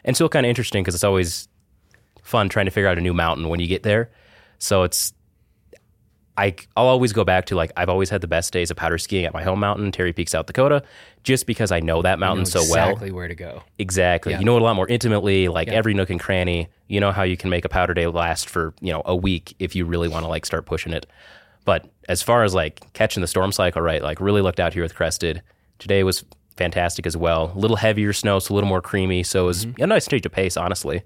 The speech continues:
Speaker 1: to get,
Speaker 2: Mm-hmm.
Speaker 1: like, not only the best champagne powder, but then flip side, get something a little more closer to, like,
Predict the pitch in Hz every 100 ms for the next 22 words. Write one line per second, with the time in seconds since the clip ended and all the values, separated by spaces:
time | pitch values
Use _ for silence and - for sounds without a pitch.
0 | _ 98 92 87 80 - 101 101 95 90
1 | 87 92 - - - _ _ - 92 117
2 | 113 95 85 92 90 87 85 80 _ _
3 | _ _ - 113 - - 82 85 92 101
4 | 95 90 87 87 87 87 82 92 87 -
5 | 85 82